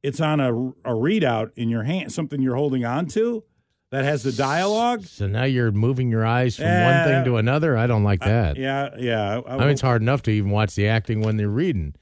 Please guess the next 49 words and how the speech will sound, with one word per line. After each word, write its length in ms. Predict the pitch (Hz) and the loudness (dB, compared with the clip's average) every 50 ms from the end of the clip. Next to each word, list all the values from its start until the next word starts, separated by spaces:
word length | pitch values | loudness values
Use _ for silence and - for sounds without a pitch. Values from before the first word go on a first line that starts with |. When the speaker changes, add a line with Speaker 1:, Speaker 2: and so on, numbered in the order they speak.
| _ | _
Speaker 1:
I 100 | - 127 127 | -12 -10 -8
would 140 | 123 117 120 | -6 -4 0
Speaker 2:
But 120 | 117 113 | 0 2
Speaker 1:
hope 80 | 110 107 | 2 2
Speaker 2:
on 60 | 95 | 0
Speaker 1:
that's 100 | 92 - | 0 -2
Speaker 2:
two 100 | 160 170 | -2 -2
separate 380 | - - 151 156 151 117 98 - | 0 0 -2 -2 -2 -4 -6 -6
screens? 500 | - - 120 147 170 190 202 196 175 - - | -6 -6 -4 -2 0 0 0 0 -2 -4 -6
Speaker 1:
I 120 | 127 135 | -8 -6
would 140 | 131 123 117 | -6 -6 -6
hope 140 | 123 110 - | -6 -8 -8
that's 260 | 110 101 92 - - | -8 -10 -10 -10 -10
not 200 | 101 90 85 82 | -10 -10 -8 -8
how 200 | 92 90 87 85 | -8 -8 -8 -10
it's, 300 | 82 - - - _ _ _ _ _ _ _ _ _ | -12 -14 -18 -20 _ _ _ _ _ _ _ _ _
how 180 | - 101 92 87 | -14 -12 -12 -12
it's 120 | 80 - | -12 -14
going. 320 | - 85 85 82 78 78 - _ _ _ _ _ _ _ _ _ | -14 -14 -14 -14 -14 -16 -20 _ _ _ _ _ _ _ _ _
But, 260 | - 143 156 165 160 | -2 0 0 0 0
yeah, 320 | 170 165 151 139 147 160 - - | 0 0 2 2 0 -2 -2 -4
I, 140 | 135 143 143 | -2 -2 0
I 40 | 139 | 0
am, 320 | 135 131 131 127 123 123 - | 0 0 0 0 0 -2 -4
I 160 | - 139 160 175 | -4 -2 0 0
have 120 | 170 131 | 0 0
found 220 | - 156 147 147 143 | 0 2 2 2 2
myself 400 | 135 123 - - 123 117 104 90 | 0 -2 -2 -2 -2 -2 -2 -4
going, 440 | - 127 120 117 113 110 104 95 - _ _ 139 | -4 -2 -2 0 0 -2 -2 -4 -8 _ _ -8
going 260 | 127 123 120 117 113 | -6 -4 -2 -2 -4
to 40 | 107 | -4
the 80 | 107 104 | -6 -8
captioning 520 | - - 113 104 101 92 - - 101 95 | -8 -8 -8 -8 -8 -8 -10 -10 -8 -6
more 420 | 98 104 107 110 107 107 98 92 - _ _ _ - | -6 -4 -2 -2 -2 -2 -4 -6 -10 _ _ _ -18
and 160 | 104 101 98 | -14 -14 -12
more 380 | 98 98 101 101 98 95 92 - _ | -12 -10 -10 -10 -10 -10 -12 -14 _
often. 480 | - 95 95 92 87 - - 78 - - _ | -10 -8 -8 -8 -8 -10 -14 -18 -20 -20 _
Speaker 2:
Especially 380 | _ - - 208 220 214 - 196 | _ -6 0 0 0 2 2 2
Speaker 1:
And 20 | 165 | 2
Speaker 2:
when 80 | 156 147 | 2 2
you 80 | 139 | 2
go 100 | 131 135 | 0 0
back 220 | 127 127 127 120 113 | 2 2 2 2 2
and 80 | 123 113 | 0 2
watch 220 | 110 113 104 - | 2 2 2 2
movies 320 | 110 110 113 107 104 90 | 0 0 2 0 0 0
like 180 | 98 92 - - | 0 0 0 -2
Pootie 320 | - - 123 110 98 82 | -2 -2 0 0 -2 -2
Tang. 440 | - 87 82 80 76 71 69 64 57 | -2 -4 -4 -2 -2 -4 -6 -8 -10